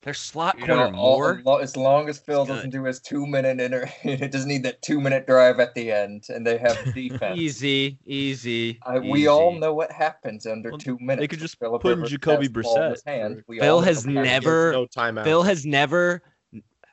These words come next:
Speaker 1: played a season and not won a Super Bowl when he's been on the Colts.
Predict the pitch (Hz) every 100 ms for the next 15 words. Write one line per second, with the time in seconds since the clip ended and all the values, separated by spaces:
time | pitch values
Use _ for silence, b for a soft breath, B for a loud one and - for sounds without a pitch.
0 | 127 131 - 143 139 131 139 135 120 104
1 | 92 120 110 113 120 120 120 120 117 117
2 | 98 92 95 92 - 107 110 104 110 98
3 | 87 87 73 - -